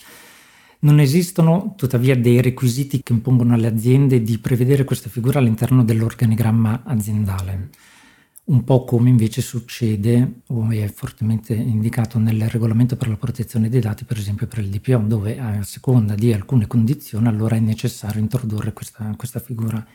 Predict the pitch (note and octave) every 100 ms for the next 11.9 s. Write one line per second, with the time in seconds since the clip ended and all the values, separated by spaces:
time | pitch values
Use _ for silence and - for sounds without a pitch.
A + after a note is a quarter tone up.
0 | - A#2+ A2+ A2+ G#2 - - D#3+ - _
1 | _ - - - - - - _ _ -
2 | D3+ C#3 - C#3 A#2+ A2+ - B2 B2+ B2+
3 | A#2+ A2+ D3 C3+ A#2+ - C3+ A2+ A2+ B2+
4 | E3+ D3 A2 G#2 G#2+ - G#2+ G#2 G#2 A#2
5 | A2+ G#2+ G#2 A#2 B2 - G#2+ - A#2 A#2
6 | B2 A2 G#2 G#2 A#2 A#2+ G2 A#2 C#3+ C#3
7 | C3 C#3+ C3+ - A2 - C3 - C3 A2+
8 | A2 A2+ A2+ C3 E3+ C3+ A2+ A2 - A2
9 | G2 A#2 B2 - B2+ C#3+ A2 G#2+ - -
10 | B2+ C3+ A#2 A2+ A2+ C3+ C3 - C3 -
11 | B2 B2+ - A#2+ A#2+ - E3 E3+